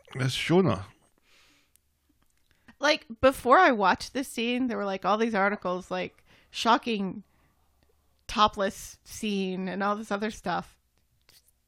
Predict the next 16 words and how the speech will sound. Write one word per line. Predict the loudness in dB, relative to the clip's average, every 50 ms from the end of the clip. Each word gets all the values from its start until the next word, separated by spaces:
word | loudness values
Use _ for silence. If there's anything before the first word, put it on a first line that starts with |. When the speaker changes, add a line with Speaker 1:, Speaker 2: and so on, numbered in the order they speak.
| _ _ -18
Speaker 2:
She's | -8 -6 -6 -6 -6
still | -4 0 2 4 4 4
wearing | 4 4 4 4 4
a | 2 2
bra. | 2 2 4 6 6 8 6 6 4 2 -2 -6 _ _ _ _ _ 2
I've | 2 2 2 2 -2 2
watched | 4 4 4 4 2 -4 -6 0
British | 0 2 2 2 0 -2
television. | -2 -2 0 0 0 0 -2 -2 -2 -6 -6 -8 -10 -14 -16 _ _ _ _ -20 _ _
I | 0 2 4 6
know | 6 8 8 8 8 8 8 8 6 4 2 0 -4 _ _ _ _ _ _ _ _ _ _ _ _ _ _
that | -4 0 2
British | 2 2 4 2 2
television | 0 2 2 2 2 2 0 0 -2 -2 -2
can | -2 -2 -2
be | -2 -2 -2 -2 -4 -4 -6 -8